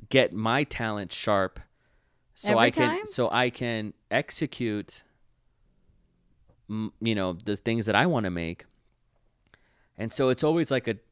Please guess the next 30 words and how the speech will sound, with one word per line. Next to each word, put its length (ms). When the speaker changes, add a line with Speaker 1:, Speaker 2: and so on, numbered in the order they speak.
Speaker 1:
it's 180
always 220
like 140
I'm 120
chasing 540
it. 240
Speaker 2:
Oh, 60
no, 160
Speaker 1:
Whereas 280
Speaker 2:
yeah, 20
I 40
don't 180
Speaker 1:
you, 60
Speaker 2:
have 180
Speaker 1:
I, 80
Speaker 2:
that, 300
yeah. 120
Speaker 1:
exactly. 420
And 100
so 140
whereas 380
you, 240
I 60
feel 200
like 220
you 120
wake 260
up 180
like 200
this. 400